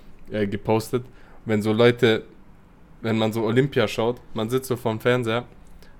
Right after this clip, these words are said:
und man hat einmal, äh, so einen Typen, der erklärt,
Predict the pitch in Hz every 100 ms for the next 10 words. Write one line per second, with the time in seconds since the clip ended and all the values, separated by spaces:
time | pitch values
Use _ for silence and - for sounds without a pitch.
0 | - - 107 104 104 104 123 120 - 120
1 | 123 131 135 139 - - - - - 110
2 | 107 104 - 120 123 131 120 120 107 104
3 | - 120 123 123